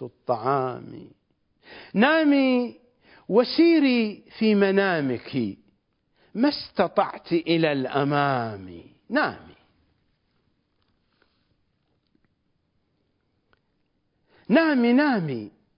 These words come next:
وسيري في منامك ما استطعت إلى الأمام، نامي على تلك العظات الغر من ذاك الإمام،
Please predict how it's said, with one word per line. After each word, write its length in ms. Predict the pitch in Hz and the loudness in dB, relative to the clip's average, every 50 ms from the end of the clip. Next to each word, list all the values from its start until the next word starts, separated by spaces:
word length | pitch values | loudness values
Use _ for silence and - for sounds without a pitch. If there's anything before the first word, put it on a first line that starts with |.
| _ _ _ | _ _ _
وسيري 880 | - 190 226 - - - 285 294 285 269 233 220 196 180 165 143 131 - _ _ _ _ _ | 0 0 0 0 2 2 4 4 4 4 4 2 2 2 0 -2 -4 -8 _ _ _ _ _
في 240 | - - 220 233 220 | -2 0 2 2 4
منامك 920 | 214 233 240 247 285 294 277 262 254 254 240 254 - 247 247 240 226 - - - - _ | 4 2 2 2 2 0 2 2 2 0 0 0 0 0 0 0 -2 -6 -12 -20 -10 _
ما 180 | 226 262 302 302 | 0 0 0 0
استطعت 840 | - - - - - - 220 214 - 240 196 - - - - - | -2 -6 -14 -6 -4 -4 -4 0 0 -2 -2 -2 -6 -14 -6 -6
إلى 380 | 214 202 - 202 214 208 208 196 | -4 -4 0 0 2 2 2 2
الأمام، 1200 | 190 175 175 - 175 185 190 190 190 190 185 175 165 156 147 135 127 127 123 120 120 123 117 - - _ _ _ _ _ _ _ _ _ _ _ _ _ _ _ _ _ _ _ - - _ | 2 0 -2 0 0 0 2 2 2 2 0 0 0 0 -2 -2 -2 -2 -4 -4 -6 -8 -12 -16 -20 _ _ _ _ _ _ _ _ _ _ _ _ _ _ _ _ _ _ _ -20 -12 _
نامي 1040 | - 190 233 262 269 277 269 254 262 262 262 254 254 254 254 247 247 247 247 247 233 | 0 2 2 2 2 2 2 2 2 2 2 2 2 2 2 0 0 0 -2 -4 -4
على 680 | 175 190 220 240 240 240 233 233 233 226 226 226 226 226 226 | -2 -2 0 0 2 0 2 0 0 0 0 -2 -4 -4 -2
تلك 340 | - 233 208 190 - - 233 | -2 -2 -2 -2 -2 0 0
العظات 800 | 220 214 202 190 196 214 208 208 220 220 214 208 202 208 - 214 | 2 2 2 2 2 2 2 2 2 2 0 -2 -4 -4 -2 0
الغر 600 | 214 202 196 160 160 202 220 226 214 190 - - - - _ _ _ _ _ _ _ - | 0 0 0 0 2 2 2 2 0 -2 -6 -8 -14 -20 _ _ _ _ _ _ _ -4
من 240 | 170 190 196 185 175 | -2 0 0 0 0
ذاك 480 | 175 202 202 196 180 165 - - - | 0 2 2 0 -2 -4 -8 -2 0
الإمام، 960 | 196 170 160 151 - 156 156 156 156 156 151 147 139 135 131 127 123 127 127 | 0 0 0 -4 -4 -4 -2 0 0 0 0 0 0 -2 -4 -8 -10 -14 -16